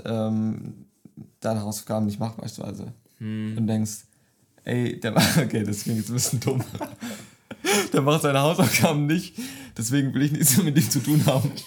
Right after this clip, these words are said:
Speaker 1: <laughs> weil der ist kein guter Einfluss so mäßig."
Speaker 2: Ja, oder wenn der im, wenn
Speaker 1: Da
Speaker 2: der
Speaker 1: kannst du
Speaker 2: einfach
Speaker 1: dem ja nicht sagen, "Bro, mach mal deine scheiß Hausaufgaben, <laughs> sonst müssen wir das hier beenden."
Speaker 2: Ja, also, ähm, es kommt ja drauf an,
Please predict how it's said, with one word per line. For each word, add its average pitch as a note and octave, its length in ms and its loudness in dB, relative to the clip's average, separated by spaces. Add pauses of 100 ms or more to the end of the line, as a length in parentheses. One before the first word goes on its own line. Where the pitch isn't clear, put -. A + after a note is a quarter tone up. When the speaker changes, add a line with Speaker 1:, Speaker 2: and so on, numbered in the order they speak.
(280)
Speaker 1:
<laughs> - 480 -2
weil C#3+ 100 2
der C3+ 160 4
ist C3+ 120 0
kein C3 200 2
guter C3 220 2
Einfluss A2+ 360 0
so G2 60 -4
mäßig." G2+ 440 -2 (480)
Speaker 2:
Ja, A2 240 -6
oder A2+ 220 0
wenn G#2+ 100 0
der A2 120 -2
im, A2 220 -4
wenn A2+ 60 -4
Speaker 1:
Da D3+ 80 4
Speaker 2:
der - 20 4
Speaker 1:
kannst E3 220 4
du E3+ 40 2
Speaker 2:
einfach E3 100 4
Speaker 1:
dem E3 60 2
ja D#3 80 4
nicht D3+ 120 2
sagen, D3 320 2 (360)
"Bro, C3+ 220 2
mach C3 180 2
mal C3+ 100 0
deine C3 220 2
scheiß C3 220 0
Hausaufgaben, C3+ 560 2
<laughs> D#3+ 180 4
sonst - 280 0 (340)
müssen E3 240 2
wir E3 80 4
das D#3+ 120 2
hier F3 120 2
beenden." F3 440 2 (400)
Speaker 2:
Ja, A2+ 360 -2 (180)
also, B2 300 2 (520)
ähm, A2 600 -4
es - 200 -8
kommt C#3 180 -6
ja C#3 60 -4
drauf A2+ 320 -8
an, A#2+ 320 -8